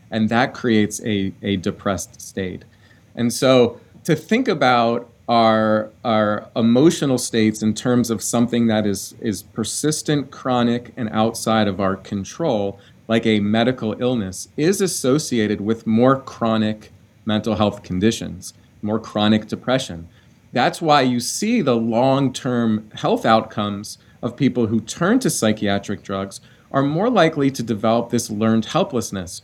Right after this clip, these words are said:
What I experience is outside of my control.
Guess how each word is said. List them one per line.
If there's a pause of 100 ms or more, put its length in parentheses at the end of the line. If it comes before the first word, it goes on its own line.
(240)
What
I
experience (100)
is
outside
of
my
control.